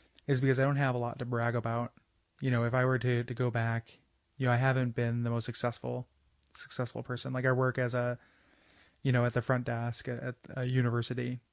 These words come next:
You know, I'm surrounded by people who are my age who make, you know, two to three times as much money as I do.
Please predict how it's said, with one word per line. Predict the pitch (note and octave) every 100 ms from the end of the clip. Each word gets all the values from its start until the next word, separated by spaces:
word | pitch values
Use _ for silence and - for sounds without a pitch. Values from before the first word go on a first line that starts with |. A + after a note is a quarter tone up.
| _ _
You | B2+
know, | A#2
I'm | A#2
surrounded | C3 B2 B2
by | A#2
people | B2+ B2 A#2+
who | A#2+
are | A#2+
my | A#2+ A#2
age | A#2 A#2+ A#2
who | B2
make, | B2 B2 - _ _ _ _ _ _ _ _
you | B2+
know, | A#2
two | - B2+
to |
three | A#2+ B2+
times | A#2 A#2+
as | A2
much | A2+ -
money | D#3+ D3+
as | C3
I | C3 B2+
do. | B2+ B2 A#2+ A#2+